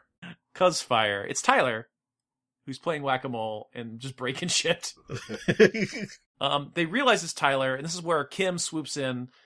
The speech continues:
Speaker 1: because they can't open the door, but she unlocks the door, she puts out the fire, and, uh, working together, Kim and Yuriko save poor Tyler,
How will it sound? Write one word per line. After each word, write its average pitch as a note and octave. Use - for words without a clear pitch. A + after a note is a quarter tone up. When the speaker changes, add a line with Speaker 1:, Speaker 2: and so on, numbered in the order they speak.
Speaker 1:
because C#3+
they C#3
can't F3
open D3
the C3
door, A2+
but A#2
she F#3+
unlocks G3+
the F3
door, A#2+
she -
puts C4+
out G3+
the G#3+
fire, A2+
and, B2
uh, A#2+
working F#3
together, C3
Kim F3+
and C#3
Yuriko C3
save D#3
poor C#3+
Tyler, A#2